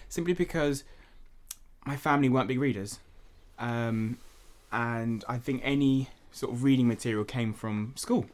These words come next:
from primary school and, and, and, you know, Key Stage one and Key Stage two texts.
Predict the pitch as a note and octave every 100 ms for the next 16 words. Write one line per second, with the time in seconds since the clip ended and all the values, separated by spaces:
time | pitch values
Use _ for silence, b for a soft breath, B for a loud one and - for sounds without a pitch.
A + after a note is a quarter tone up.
0 | - - B2+ C3 B2 A#2+ B2 A#2 A2 A2
1 | G#2+ A2 G#2+ G#2+ - b b b b b
2 | b - A2+ F#2+ A#2 G#2+ A2+ A#2+ A2+ A2
3 | A#2 A2+ G#2+ - A2 C#3+ A2+ -